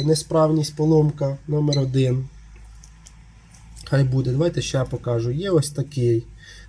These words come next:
Давайте подивимося, що з ним не так. От. А люди купують, мене просто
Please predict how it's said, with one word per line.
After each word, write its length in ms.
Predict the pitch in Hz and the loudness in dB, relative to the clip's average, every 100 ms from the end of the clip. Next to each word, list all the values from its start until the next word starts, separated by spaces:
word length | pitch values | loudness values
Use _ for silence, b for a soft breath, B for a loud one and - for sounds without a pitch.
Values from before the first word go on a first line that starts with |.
| - | -10
Давайте 320 | 156 147 139 | -4 -4 -4
подивимося, 440 | - 139 143 143 135 | -2 2 4 2 0
що 180 | - 156 | 0 0
з 80 | |
ним 300 | 131 127 120 | 4 4 4
не 100 | 120 | 2
так. 500 | 120 - 113 110 - - - - B B B B B B B _ _ _ _ _ _ _ | 0 0 0 -2 -10 -20 -16 -14 B B B B B B B _ _ _ _ _ _ _
От. 360 | 127 120 117 120 | -2 2 0 -2
А 220 | - 240 202 139 - | -10 -6 -4 -4 -6
люди 420 | 151 170 170 147 139 - - _ b b b b _ | -2 0 4 6 4 0 -16 _ b b b b _
купують, 500 | 135 139 185 165 143 | -6 0 4 6 4
мене 240 | 139 139 | 0 0
просто 600 | 135 135 135 135 - 127 | 0 -2 -2 -2 -2 -2